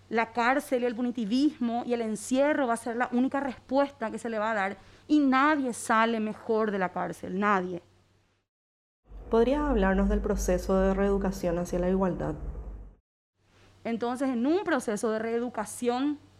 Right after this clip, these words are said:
Speaker 1: en un proceso que incluya desde la escuela toda la mirada de género, toda la mirada de, de, de lo que hablamos hace mucho y que no sucede nunca, que es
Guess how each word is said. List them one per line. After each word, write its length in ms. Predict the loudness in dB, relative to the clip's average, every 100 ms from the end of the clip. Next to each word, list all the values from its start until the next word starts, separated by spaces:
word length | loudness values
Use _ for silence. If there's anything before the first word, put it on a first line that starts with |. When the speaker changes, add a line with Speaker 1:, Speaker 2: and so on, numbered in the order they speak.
| _ _ -20 -8
Speaker 1:
en 180 | -4 0
un 160 | -2
proceso 680 | -2 -6 -4 -4 -2 -2 -4 -14 _ -20 -20 -20 -10
que 80 | -2
incluya 880 | 0 0 0 2 4 4 2 -4 -4 -12 -20 -20 -4
desde 220 | -2 0
la 80 | -2
escuela 800 | -6 -10 -2 2 2 0 -4 -8 -16 -20 -20 _ _ _ _ _
toda 280 | 2 4 4
la 100 | 2
mirada 360 | 2 0 0 -2
de 100 | -4
género, 560 | -4 -2 0 -2 -4 -12 _ _ _ 0
toda 260 | 2 4 4
la 140 | 2
mirada 500 | 0 0 0 0 0
de, 240 | -2 -6
de, 560 | -4 -2 -2 -4 -6 -8
de 220 | -6 -6
lo 180 | -6 -6
que 60 | -4
hablamos 320 | -4 -2 -2
hace 140 | -2
mucho 400 | 0 0 0 -2
y 40 | 0
que 100 | 0
no 100 | -2
sucede 340 | -4 0 2
nunca, 540 | 2 2 2 0 -4
que 220 | -4 -4
es 100 | -4